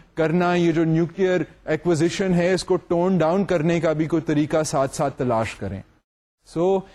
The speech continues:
یہ ایک سائملٹینیس کمپلشن تھی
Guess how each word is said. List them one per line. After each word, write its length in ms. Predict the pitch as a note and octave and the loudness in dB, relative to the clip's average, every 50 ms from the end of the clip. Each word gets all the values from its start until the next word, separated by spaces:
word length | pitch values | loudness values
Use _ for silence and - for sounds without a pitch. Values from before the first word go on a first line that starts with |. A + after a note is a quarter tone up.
| - - _ | -20 -16 _
یہ 380 | A#2+ B2+ D#3+ F3 F#3 F#3+ F#3+ F3+ F#3 - - - | -2 2 4 4 6 4 4 2 0 -8 -12 -4
ایک 220 | D#3+ E3 D#3 - | -4 -2 -2 0
سائملٹینیس 880 | - F3+ D#3+ D#3+ E3+ F3 D#3+ F3 F3 F3+ F#3 F#3+ G3 G3+ F3+ - - - - _ _ - | -2 0 0 2 2 2 2 2 2 2 4 2 2 2 0 -2 -6 -10 -16 _ _ -6
کمپلشن 640 | D#3 D3+ D3 - D#3+ D#3 D#3 D3 - F#3+ F3+ F3 | -4 -4 0 0 0 0 0 0 -2 0 0 0
تھی 260 | D3+ D#3+ E3 E3+ E3+ | 0 0 0 0 0